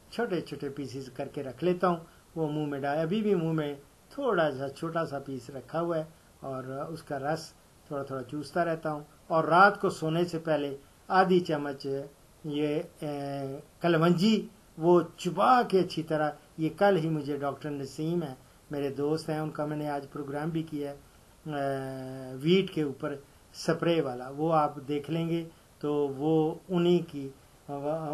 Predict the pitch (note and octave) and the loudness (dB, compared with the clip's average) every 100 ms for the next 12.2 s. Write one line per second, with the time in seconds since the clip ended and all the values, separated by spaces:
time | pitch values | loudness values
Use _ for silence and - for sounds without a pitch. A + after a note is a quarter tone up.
0 | F3 F3+ F3+ F#3+ F3+ E3 E3 D3+ - F3 | 2 4 6 6 6 4 2 0 -6 -6
1 | D#3+ D#3+ E3+ F3+ F#3+ F#3 F3 E3+ E3 D#3+ | -4 -2 0 2 2 2 2 2 0 0
2 | D#3+ D3+ D3+ D#3 D3 - - - D#3+ D#3+ | 0 -2 -2 -4 -6 -10 -12 -2 -2 0
3 | D3 D3+ C#3+ D#3+ D3+ D#3+ D3 C3+ B2+ C3 | -2 -2 -2 -2 0 0 0 -2 -4 -8
4 | C3 - - F3+ E3+ F3 E3 D3+ C#3+ C3+ | -10 -14 -6 0 2 2 2 -2 -4 -8
5 | - - A#3+ G#3+ B3+ A#3+ G3+ G3 F#3 - | -12 -16 -10 0 6 6 4 -4 -4 -4
6 | A3+ G3 E3 D#3+ C#3+ C#3 C#3 C3+ C3+ C3 | -2 0 -2 -4 -6 -4 -6 -6 -10 -10
7 | - - - C#3+ C#3 C3 C#3+ C#3 - D3 | -18 -20 -16 -10 -6 -2 0 0 -2 -6
8 | C#3+ C#3+ C3 C3+ B2+ C3 B2+ C3 - - | -4 -4 -4 -6 -8 -10 -12 -14 -20 -20
9 | - D3+ B2 C3+ C3 C3 A#2 C3+ C#3 D3+ | -6 -6 -4 -4 -4 -4 -6 -6 -6 -8
10 | D#3+ - _ F#3 E3 D#3+ F3 E3 E3 D3+ | -10 -16 _ -4 -2 -2 -2 -4 -6 -2
11 | D#3+ E3+ F3 D3+ F#3+ G3 D#3+ C#3+ C#3 C3+ | 0 0 -2 0 0 0 -2 -4 -8 -10
12 | C3 | -10